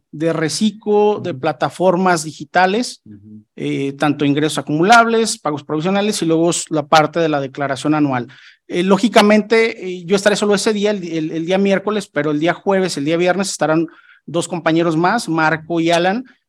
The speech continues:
Speaker 1: que seguirán otros temas adicionales a las personas físicas, ¿vale?
Speaker 2: Ok. Muy
Speaker 1: Igual
Speaker 2: bien.
Speaker 1: con temas de, de provisionales, acu-, ingresos acumulables, deducciones y su declaración anual.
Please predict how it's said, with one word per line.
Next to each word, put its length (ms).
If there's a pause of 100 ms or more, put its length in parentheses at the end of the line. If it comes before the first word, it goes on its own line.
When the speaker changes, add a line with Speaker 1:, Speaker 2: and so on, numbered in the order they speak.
Speaker 1:
que 300
seguirán 720
otros 460
temas 400
adicionales 720
a 140
las 180
personas 480
físicas, 600
¿vale? 380
Speaker 2:
Ok. 180
Muy 100
Speaker 1:
Igual 300
Speaker 2:
bien. 80
Speaker 1:
con 140
temas 340
de, 260 (300)
de 80
provisionales, 640
acu-, 340
ingresos 280
acumulables, 420
deducciones 500
y 180
su 120
declaración 540
anual. 360